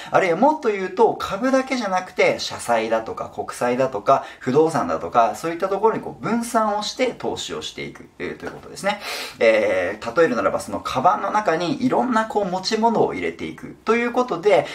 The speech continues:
えー、そういうのね、ポートフォリオマネジメントって言ったりするんですけれども、それができるんですかというところですね。ポートフォリオマネジメントに必要なまた分析ツールとかいろんなものがありますので、それを学んでいくということになります。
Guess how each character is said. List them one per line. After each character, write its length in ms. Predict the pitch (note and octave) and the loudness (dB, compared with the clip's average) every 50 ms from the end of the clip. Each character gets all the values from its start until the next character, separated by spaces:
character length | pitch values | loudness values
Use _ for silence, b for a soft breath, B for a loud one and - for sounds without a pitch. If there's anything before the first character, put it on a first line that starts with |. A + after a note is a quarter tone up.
| B B | B B
え 160 | - G2+ G2+ | 0 0 0
ー、 40 | G2+ | 0
そ 120 | - F3 | -2 -2
う 20 | E3+ | -2
い 20 | |
う 40 | C3 | -2
の 60 | F2 | -2
ね、 140 | E2+ D#2+ - | -2 -4 -6
ポ 240 | - - F3 F3+ G3 | -6 -4 -2 0 0
ー 40 | F#3+ | 2
ト 120 | - G3 | 0 0
フ 120 | G3 - F#3 | 0 0 -2
ォ 40 | F#3 | 0
リ 100 | F#3 F#3 | 0 2
オ 40 | |
マ 140 | F3+ F3+ F3 | 4 4 4
ネ 80 | D#3+ B2 | 4 0
ジ 120 | - E2+ | -2 -4
メ 120 | E2+ D#2 D2 | -6 -6 -8
ン 60 | D2+ | -6
ト 160 | - G#2+ F#2+ | -4 -6 -6
っ 20 | |
て 140 | F#2+ - F2+ | -6 -6 -10
言 60 | F2 | -10
っ 60 | - - | -8 -6
た 100 | - - | -8 -8
り 100 | - - | -8 -10
す 140 | - - | -12 -12
る 100 | D#2+ D#2+ | -12 -12
ん 80 | - - | -12 -12
で 60 | - | -14
す 100 | - - | -14 -8
け 80 | - B2+ | -6 -6
れ 60 | C3+ | -4
ど 80 | E3 F#3+ | 2 2
も、 160 | G3 F#3+ B B B - | 2 2 B B B -4
そ 140 | - A3+ | 2 4
れ 100 | A#3+ C4+ | 4 6
が 120 | C4 C4 B3 | 6 4 4
で 120 | A#3 A3+ | 4 2
き 120 | A3+ A#3+ A3 | -2 -4 -4
る 80 | E3+ | -4
ん 60 | B2 | -4
で 100 | F2+ - | -4 -6
す 80 | - - | -6 -4
か 180 | - - - - - - | -4 -4 -6 -8 -16 -12
と 60 | - - | -8 -8
い 60 | - | -8
う 40 | - | -8
と 100 | - - | -8 -10
こ 120 | - - | -10 -10
ろ 60 | - | -10
で 60 | - | -10
す 60 | - G3+ | -4 -4
ね。 160 | A3+ A3+ B B B B B B | -4 -4 B B B B B B
ポ 120 | - E3 E3+ | 2 2 2
ー 20 | |
ト 80 | E3+ F#3 | 4 2
フ 60 | F#3 | 2
ォ 40 | F#3 | 2
リ 60 | F#3 | 2
オ 40 | F#3 | 4
マ 120 | F3+ F#3 F#3 | 4 4 4
ネ 100 | F#3 D3+ | 4 0
ジ 100 | C#3+ C#3+ | 0 2
メ 100 | C3+ C3+ | 2 2
ン 60 | C3+ | 2
ト 100 | F#3 F#3+ | 0 -2
に 80 | G3+ | -4
必 260 | G3 - - - - D3 | -4 -6 -10 -8 -4 2
要 160 | D3+ D3+ D3+ | 2 4 4
な 120 | E3+ E3 | 4 4
ま 100 | C3 - | 2 0
た 100 | - A2+ | -2 -4
分 180 | G2 A2 A2 A2+ | -4 -4 -6 -4
析 260 | A2+ A#2 G#2+ - - | -4 -6 -8 -8 -6
ツ 120 | - B2+ | -4 -2
ー 60 | A#2 G#2 | -2 -2
ル 60 | F#2+ | -4
と 100 | F#2+ G#2 | -6 -4
か 140 | - E3 D3 | 0 0 0
い 60 | B2 | 2
ろ 120 | A#2 A#2+ A#2 | 0 -2 -2
ん 40 | |
な 60 | A#2+ A#2 | 0 0
も 100 | C3 D#3+ | 0 0
の 100 | G3 F#3+ | 2 4
が 80 | F3 | 4
あ 60 | C#3+ | 4
り 80 | B2+ B2 | 4 2
ま 140 | B2+ C3 B2 | 0 -2 -2
す 120 | - A#2 | -4 -4
の 100 | B2+ C#3+ | -4 -2
で、 220 | D3 G#3 G3 E3+ - | 2 2 2 2 2
そ 140 | - D#3 | -2 0
れ 80 | E3+ A3 | 2 4
を 100 | B3 A#3 | 4 4
学 260 | - F#2 E2+ E2+ F2+ | 2 0 -2 -4 -4
ん 40 | G#2 | -6
で 80 | - F#2 | -8 -12
い 40 | |
く 80 | - - | -12 -14
と 60 | - - _ _ - | -20 -20 _ _ -6
い 40 | C#3 | -4
う 40 | |
こ 120 | C#3+ F#3+ G3+ | -4 0 0
と 80 | G3 | 0
に 80 | D#3 B2+ | 0 -2
な 80 | - - | -4 -8
り 60 | - | -10
ま 80 | - | -12
す。 180 | - - - | -12 -14 -16